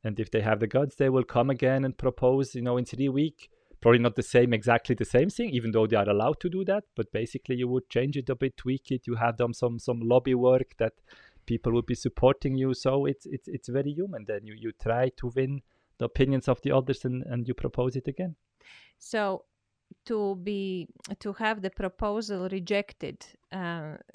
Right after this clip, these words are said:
Speaker 2: how many objections one needs? One objection is enough. If
Speaker 1: Mm-hmm,
Speaker 2: it's a valid
Speaker 1: mm-hmm,
Speaker 2: objection,
Speaker 1: mm-hmm,
Speaker 2: my
Speaker 1: mm-hmm,
Speaker 2: proposal
Speaker 1: mm-hmm,
Speaker 2: will not
Speaker 1: mm-hmm.
Speaker 2: be
Speaker 1: Yeah,
Speaker 2: accepted.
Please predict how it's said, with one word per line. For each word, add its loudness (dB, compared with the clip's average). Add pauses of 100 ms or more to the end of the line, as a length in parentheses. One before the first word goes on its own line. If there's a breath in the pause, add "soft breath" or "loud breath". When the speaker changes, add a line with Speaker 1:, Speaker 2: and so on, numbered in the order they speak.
(140)
Speaker 2:
how -2
many -2
objections -6
one -10
needs? -12
One -4
objection -6
is -10
enough. -8
If -2
Speaker 1:
Mm-hmm, 0
Speaker 2:
it's -4
a -4
valid -2
Speaker 1:
mm-hmm, -8
Speaker 2:
objection, -4
Speaker 1:
mm-hmm, -4
Speaker 2:
my -4
Speaker 1:
mm-hmm, -6
Speaker 2:
proposal -6
Speaker 1:
mm-hmm, -10
Speaker 2:
will -8
not -6
Speaker 1:
mm-hmm. -8
Speaker 2:
be -8
Speaker 1:
Yeah, -8
Speaker 2:
accepted. -8